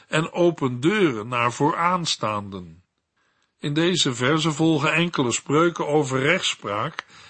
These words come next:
en het omgaan met conflicten. Eerst wordt gesteld dat een gift ruimte maakt voor een gever en hem in het gezelschap van machtige of vooraanstaande mensen brengt.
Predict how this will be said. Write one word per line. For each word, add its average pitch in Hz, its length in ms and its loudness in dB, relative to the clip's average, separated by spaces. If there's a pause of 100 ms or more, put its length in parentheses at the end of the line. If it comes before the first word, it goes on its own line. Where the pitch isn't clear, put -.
(100)
en 165 140 2
het 156 200 2
omgaan 135 600 0
met 139 200 -4
conflicten. 170 720 -4 (760)
Eerst 208 420 2
wordt 156 260 0
gesteld 180 540 0
dat 151 200 -2
een 135 140 0
gift - 440 -2
ruimte 170 520 0
maakt 113 340 -2
voor 143 200 -2
een 143 120 -4
gever 123 520 -2 (520)
en 151 140 0
hem 196 280 4
in 170 120 -6
het 156 200 -2
gezelschap 160 760 0
van 127 240 -4
machtige 131 720 -4 (300)
of 147 200 0
vooraanstaande 160 840 0
mensen 180 440 -2
brengt. 101 480 -12